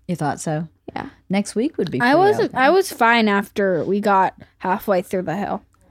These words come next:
Speaker 2: Nope, the
Speaker 1: Yeah.
Speaker 2: tin shack
Speaker 3: Except for
Speaker 2: scared
Speaker 3: at,
Speaker 2: me.
Speaker 3: when I, at the top after the tin shack,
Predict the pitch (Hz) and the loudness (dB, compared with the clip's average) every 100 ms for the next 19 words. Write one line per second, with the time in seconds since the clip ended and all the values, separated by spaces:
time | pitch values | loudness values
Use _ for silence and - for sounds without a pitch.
0 | - 220 233 220 214 - 247 254 262 208 | -2 0 0 0 -4 0 2 4 4 4
1 | 349 311 262 226 208 185 202 - - 254 | 4 4 4 4 2 0 -4 -6 -2 2
2 | 294 320 302 - _ _ _ - 269 277 | 4 4 2 -2 _ _ _ -2 0 2
3 | 311 285 269 - 233 240 269 233 226 233 | 2 2 0 -2 4 4 4 2 2 2
4 | - 247 226 240 220 214 - 202 214 240 | 0 2 2 2 0 0 -2 -2 0 -2